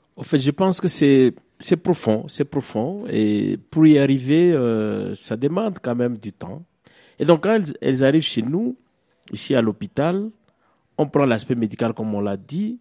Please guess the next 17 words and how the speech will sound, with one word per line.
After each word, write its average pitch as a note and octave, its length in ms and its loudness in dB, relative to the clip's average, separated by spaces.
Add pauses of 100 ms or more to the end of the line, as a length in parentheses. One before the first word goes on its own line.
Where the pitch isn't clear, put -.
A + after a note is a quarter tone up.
(120)
on A3 120 2
trouve G#3 340 -4
que G3 400 4 (500)
la B2 280 -4
honte F#3 240 -4
persiste. G2+ 760 -12 (680)
Et C3 140 2
une F3+ 120 0
femme E3 380 -2 (120)
honteuse, D#3 840 0 (1040)
elle F3+ 160 4
perd F3+ 240 0 (120)
toutes C4 220 0
ses D#3 140 2
capacités C3+ 580 -4
pour C3 220 -6
s'intégrer. G2 680 -8